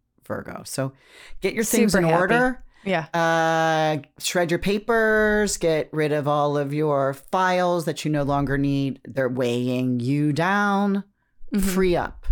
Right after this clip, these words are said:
Speaker 2: Mm-hmm.
Speaker 1: free up some of your mind. Yeah.
Speaker 2: Right. And the last transit of the week, which is Sunday, August sixth, Sun square Jupiter.
Speaker 1: Yeah, this is the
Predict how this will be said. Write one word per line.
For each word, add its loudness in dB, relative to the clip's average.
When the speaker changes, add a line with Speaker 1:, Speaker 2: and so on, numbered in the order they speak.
Speaker 2:
Mm-hmm. 0
Speaker 1:
free 0
up -4
some -4
of -4
your -2
mind. -6
Yeah. -12
Speaker 2:
Right. -6
And 2
the 2
last 0
transit -2
of -4
the 0
week, 0
which -4
is -4
Sunday, -2
August -2
sixth, -6
Sun -2
square -2
Jupiter. -6
Speaker 1:
Yeah, 2
this 0
is 0
the -2